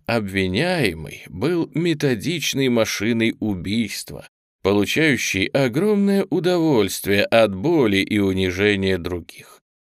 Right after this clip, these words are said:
Он считал Ричарда Рамиреса уникумом в мире серийных убийц. Хелпин завершил заключительную речь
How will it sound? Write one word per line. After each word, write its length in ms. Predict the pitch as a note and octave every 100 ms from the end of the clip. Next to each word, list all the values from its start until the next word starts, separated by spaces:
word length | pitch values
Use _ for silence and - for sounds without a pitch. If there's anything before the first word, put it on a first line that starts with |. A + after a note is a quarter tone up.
| -
Он 180 | G#3+
считал 480 | G#3+ - G3+ D#3+ F#3
Ричарда 480 | D#3 D3+ E3 D3+ D#3
Рамиреса 720 | D3 A#2 C3 C#3+ - C#3+ C#3+ -
уникумом 800 | A#2 G2+ G#2 A2 G2+ E2 B1 - -
в 120 | G#2 G#2
мире 300 | G2 E2+ F2+
серийных 560 | - F#2+ E2 E2+ -
убийц. 460 | F#2+ - - - - _ _ _ -
Хелпин 500 | A3 G#3+ F#3+ E3 D3
завершил 580 | A#2+ E3 E3+ D3 - G2
заключительную 800 | F2 F2 F2+ - - F2 F2+ A#2
речь 360 | G3+ G3+ -